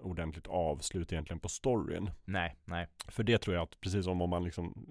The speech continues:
Speaker 1: ser tredje säsongen av Twin Peaks så tänker nu ska vi äntligen få ett definitivt slut.
Speaker 2: Nej.
Speaker 1: Så vet man inte vem David Lynch är.
Speaker 2: <laughs> Nej.
Speaker 1: Och jag tror att det är samma sak med Monkey Island. Liksom att det, det är inte liksom,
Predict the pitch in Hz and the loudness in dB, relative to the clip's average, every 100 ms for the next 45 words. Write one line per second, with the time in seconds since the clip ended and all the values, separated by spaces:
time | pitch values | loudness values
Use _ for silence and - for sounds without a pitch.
0 | - - 98 85 - 90 95 92 82 78 | -6 -2 0 0 2 2 2 0 0 -2
1 | - 85 117 90 - - 80 87 - 90 | -2 -2 0 -2 -4 -6 -4 -4 0 2
2 | 85 - 92 92 82 90 90 - 85 - | 2 0 -2 -2 -2 -2 -4 -4 -4 2
3 | 127 147 - - - - 240 208 120 110 | 2 2 -4 -20 -20 -12 -6 4 8 8
4 | 95 101 87 90 90 85 87 120 - - | 8 6 6 4 4 4 4 2 6 10
5 | 113 - 147 - 139 - 220 - 226 127 | 10 10 10 12 12 10 6 4 6 8
6 | - 156 110 101 107 107 95 90 92 98 | 8 8 8 8 8 8 6 4 2 2
7 | 98 95 127 117 69 73 - - 104 - | 2 6 8 8 6 0 -4 -4 -4 -4
8 | 95 95 95 - 98 98 95 92 - 85 | -4 -2 -2 -4 0 2 2 0 -4 -4
9 | 82 87 | -4 -4